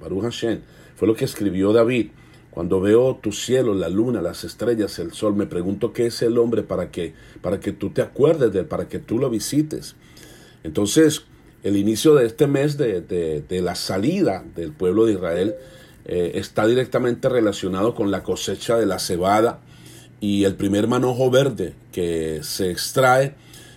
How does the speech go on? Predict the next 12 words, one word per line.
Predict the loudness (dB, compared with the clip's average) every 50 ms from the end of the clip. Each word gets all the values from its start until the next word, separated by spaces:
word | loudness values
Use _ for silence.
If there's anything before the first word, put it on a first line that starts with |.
| -20 -14
eh, | -8 -4 -4 -4 -4 -4
que | -2 0 2 2 2 2 2 0 -2 -2 -4 -4 -6 -8 -8 -8 -8
es, | -8 -8 -8 -6 -8 -8 -10 -12 -10 -8 -6
se | -4 -4 -2 -2 -2 -4 -4 -10 -20 -20 -20 -16 -14 -14 -14 -8 -2
coincide | 0 0 0 0 0 0 0 0 0 2 2 4 4
o | 4 4 2
dioicide | 0 0 2 2 4 4 2 2 0 -2 -2 -2 -2 0 0 0 2 2
o | 2 0 0 -2
está, | -4 -4 0 2 2 2 2 0 -4 -12 -18 -20 -20 -20 -18 -6 -2
eh, | 0 2 2
alineado | 2 2 2 2 2 2 2 4 4 4 6 6 4 2 2 -2
con | -2 -2 0 0 0 0 -2